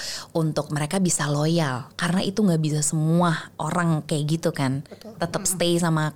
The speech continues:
Speaker 1: kalian di
Speaker 2: Mm-mm.
Speaker 1: kondisi seberat ini.
Speaker 2: Kita lebih ke, apa ya, ajak mereka sama-sama mengerti. Maksudnya,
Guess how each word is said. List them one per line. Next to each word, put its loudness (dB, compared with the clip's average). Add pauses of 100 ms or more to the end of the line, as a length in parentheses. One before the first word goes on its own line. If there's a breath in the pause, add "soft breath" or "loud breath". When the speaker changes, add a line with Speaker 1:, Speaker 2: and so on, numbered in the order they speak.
Speaker 1:
kalian 4
di 0
Speaker 2:
Mm-mm. -2
Speaker 1:
kondisi 0
seberat -4
ini. -8 (1120 soft breath)
Speaker 2:
Kita -2
lebih -6 (160)
ke, -6 (880 loud breath)
apa -6
ya, -4
ajak -4
mereka -4
sama-sama -6
mengerti. -4
Maksudnya, -6